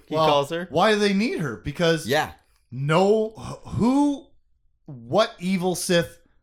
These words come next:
Speaker 2: powerful, bad person has ever spent an entire year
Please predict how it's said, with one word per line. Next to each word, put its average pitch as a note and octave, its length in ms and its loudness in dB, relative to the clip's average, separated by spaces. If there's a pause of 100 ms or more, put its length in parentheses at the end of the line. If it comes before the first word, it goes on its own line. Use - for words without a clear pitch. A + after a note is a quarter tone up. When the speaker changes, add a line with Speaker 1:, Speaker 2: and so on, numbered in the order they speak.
(1300)
Speaker 2:
powerful, F3 880 -2 (100)
bad D3 300 0
person G2+ 480 -6 (720)
has A2+ 200 -8 (280)
ever G#3+ 360 -2
spent D#3 580 2
an C3+ 120 -8
entire E3 580 -2
year C3+ 720 -2